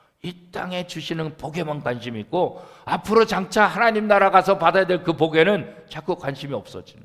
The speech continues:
거예요. 이게 우리에 대한 문제 중에 하나인 거죠.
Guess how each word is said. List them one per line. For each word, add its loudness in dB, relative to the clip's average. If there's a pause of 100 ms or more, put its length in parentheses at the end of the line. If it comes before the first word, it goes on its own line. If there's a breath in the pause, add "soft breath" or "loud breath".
거예요. -20 (320)
이게 -8
우리에 -8
대한 -8 (200)
문제 -12
중에 -18 (200)
하나인 -20 (140)
거죠. -20